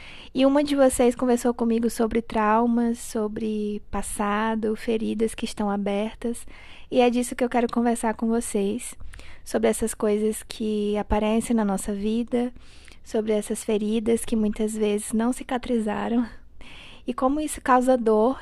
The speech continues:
e nos impede de viver. Então vamos lá pra mais um episódio, episódio número oito do nosso podcast. Eu confesso a vocês que esse é de longe o assunto mais difícil que eu já falei aqui,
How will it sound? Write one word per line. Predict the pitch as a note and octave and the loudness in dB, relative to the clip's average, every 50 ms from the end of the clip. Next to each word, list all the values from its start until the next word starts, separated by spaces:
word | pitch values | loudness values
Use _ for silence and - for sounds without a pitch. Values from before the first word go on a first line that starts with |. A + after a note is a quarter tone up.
| - - | -6 -2
e | B3 A#3+ A#3+ A#3+ | 0 2 4 4
nos | A#3+ A#3+ A#3+ A#3+ | 6 6 6 6
impede | B3+ C4 C4 - B3+ A3+ A3 G#3+ - A#3 | 4 2 2 2 2 2 2 0 0 -2
de | A3 A3+ | -2 0
viver. | A3 A3 A#3 B3 A#3+ G3 - - - - - - - - C4 | 0 0 -2 -2 -2 -4 -4 -6 -10 -14 -18 -16 -10 -8 -8
Então | G3 - A3+ G#3+ G#3+ G3+ | -4 -2 0 0 0 2
vamos | G3+ A3 A3 A#3+ C4 D4 C#4+ | 2 4 4 4 4 4 2
lá | C4 A#3 A3+ | 2 0 2
pra | - - A#3 | 2 2 2
mais | A#3 A#3 A3 G#3+ A3 A#3+ B3+ C4+ | 4 4 4 6 4 4 4 4
um | C#4 | 2
episódio, | C#4 - G#3 - - G3 F#3 F#3+ G3 F#3+ - - | 0 0 -2 0 0 0 0 0 -2 -2 -2 -2
episódio | B3 - A#3+ A#3+ A#3+ A3+ A3 A#3 A3+ | -2 -2 0 2 2 2 2 2 2
número | A3+ A3+ A#3+ D4+ E4 | 2 2 0 0 0
oito | D#4+ C4 A3+ A3+ B3+ B3 - - D#4 D#4+ F4 - | 2 2 2 2 2 -2 -4 -8 -8 -8 -8 -8
do | A#3 B3+ | -6 -4
nosso | B3 B3 A#3+ A3+ A#3+ - | -2 -2 -2 -2 -4 -2
podcast. | - B3 A3+ A#3 C4 - - - - - - - - - - - - - - - - - - | -2 -2 -2 -2 -4 -8 -10 -10 -12 -14 -14 -14 -16 -16 -16 -16 -18 -18 -18 -18 -20 -10 -6
Eu | - A#3 | -4 -2
confesso | B3 B3+ A#3+ A#3+ C4 B3 A#3+ C#4 | 0 0 4 4 4 4 4 2
a | C4+ | 2
vocês | C4+ C#4 C#4 - B3+ A#3 A3+ - | 2 2 2 4 4 4 4 2
que | - - A#3+ | 2 2 2
esse | A#3 A#3 - A#3 | 2 2 2 2
é | A3+ | 0
de | G#3+ A#3+ C#4+ | 2 0 0
longe | D4 C4 A3+ A3+ A#3 A#3+ A#3 A#3 A#3+ A#3+ | 0 0 2 2 2 2 2 2 0 0
o | A#3+ | 0
assunto | A3 A3 - - A3+ A3 A3+ A#3+ | 0 -2 -2 -2 -4 -2 0 0
mais | A3+ G#3+ A3 A3+ A3+ | 0 2 2 2 2
difícil | C4+ C4 - - A#3 G#3 - - B3+ | 0 -2 -2 -4 -4 -4 -4 -4 -4
que | B3 - A3 | -2 0 0
eu | |
já | G#3+ A3 G#3 | 2 2 0
falei | G#3 - G#3+ G3+ G3+ F#3+ G3 | 0 0 0 0 0 0 -2
aqui, | G#3 - - - G#3 G#3+ A#3 | -4 -6 -8 -6 -6 -6 -6